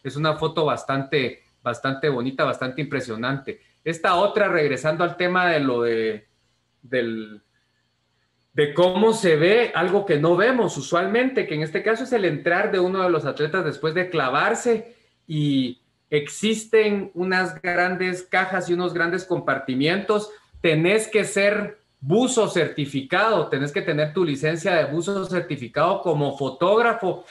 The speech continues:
Si querés en las Olimpiadas meterte a la piscina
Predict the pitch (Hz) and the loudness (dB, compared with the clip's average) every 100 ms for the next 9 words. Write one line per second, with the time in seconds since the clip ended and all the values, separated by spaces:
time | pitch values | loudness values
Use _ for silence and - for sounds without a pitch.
0 | - - 175 165 143 139 196 190 180 151 | -20 -4 -2 2 2 2 0 0 0 0
1 | 131 151 175 196 170 - 165 165 190 180 | 0 0 0 0 0 0 -2 0 0 0
2 | - 135 - 185 208 214 | -2 -6 -2 0 2 0